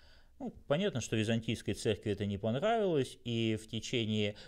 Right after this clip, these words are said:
почти ста лет византийская церковь не признавала русскую церковь, та существовала самостоятельно. Тем не менее, вот с тысяча четыреста сорок восьмого года, а, русская церковь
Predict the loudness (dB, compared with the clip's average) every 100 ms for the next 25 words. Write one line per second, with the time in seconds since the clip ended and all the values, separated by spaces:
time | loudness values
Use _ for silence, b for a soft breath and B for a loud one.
0 | B -2 -2 -2 -4 2 2 2 0 0
1 | -2 0 2 0 0 -4 -4 -2 -2 -2
2 | -4 -2 -6 0 2 2 2 -4 -4 -4
3 | -4 -2 -2 -2 -4 -8 -4 -4 -4 -4
4 | -6 -4 -8 -6 -6 -6 -10 -6 -4 0
5 | -2 -2 -6 -6 -4 -4 0 -2 -4 -4
6 | -2 -2 B B B B 2 4 4 2
7 | 0 2 2 4 4 2 -2 0 0 -2
8 | -8 -4 0 0 0 -2 2 0 2 -2
9 | -2 -2 0 2 2 4 4 2 -2 B
10 | B 6 8 8 6 2 2 2 2 2
11 | 2 0 0 -2